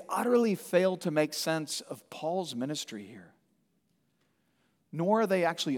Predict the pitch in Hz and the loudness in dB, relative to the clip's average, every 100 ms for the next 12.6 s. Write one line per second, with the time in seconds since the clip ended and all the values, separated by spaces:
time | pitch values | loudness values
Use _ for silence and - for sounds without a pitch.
0 | - 139 170 190 - - 120 107 - 160 | -4 -2 0 0 -2 -6 -4 -4 -4 -4
1 | 175 147 - 143 156 160 135 - 147 170 | -2 -2 -2 -2 -2 -2 -4 0 2 2
2 | - 131 104 - 131 - - - - 151 | 0 -4 -4 2 0 0 -16 -6 2 2
3 | - - 160 175 - 165 139 117 139 117 | 0 -6 -4 -4 -4 0 0 0 -4 0
4 | 143 160 - 147 127 151 156 139 120 - | 2 2 0 -2 2 2 2 -2 -2 0
5 | 143 135 - 156 - 127 113 - 151 131 | -2 -2 -2 -2 -2 -4 -4 0 -2 -2
6 | 104 - - _ _ _ _ _ _ _ | -6 -10 -12 _ _ _ _ _ _ _
7 | _ _ _ _ _ _ _ - 160 151 | _ _ _ _ _ _ _ 6 6 8
8 | 147 147 175 202 175 135 123 131 139 135 | 8 10 8 8 4 2 0 -4 -2 4
9 | 147 151 - 139 139 131 123 - 143 147 | 4 4 2 0 0 -4 -2 0 0 0
10 | - 165 147 143 143 127 - 135 139 147 | 0 -2 0 0 0 -2 -4 -4 -2 -2
11 | 147 135 143 143 127 - 143 147 156 139 | 0 4 6 4 -2 -4 2 4 4 2
12 | 123 - - 131 - | 0 -2 2 2 0